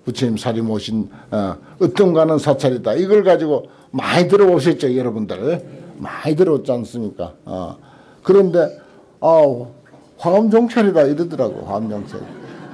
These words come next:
어, 물론 자장율사가 화엄경을 많이 그 강설하고 베풀기도 했습니다만은, 어, 그래도, 어,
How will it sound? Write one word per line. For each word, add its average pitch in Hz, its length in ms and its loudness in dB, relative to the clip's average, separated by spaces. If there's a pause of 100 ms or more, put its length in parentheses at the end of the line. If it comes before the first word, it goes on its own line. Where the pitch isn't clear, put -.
(160)
어, 110 180 -10 (140)
물론 175 320 4
자장율사가 156 680 2
화엄경을 143 600 2
많이 123 440 -4
그 117 420 -8
강설하고 113 720 -2
베풀기도 107 600 -4
했습니다만은, 101 960 -6 (240)
어, 85 280 -8 (360)
그래도, 143 560 2 (320)
어, 107 520 0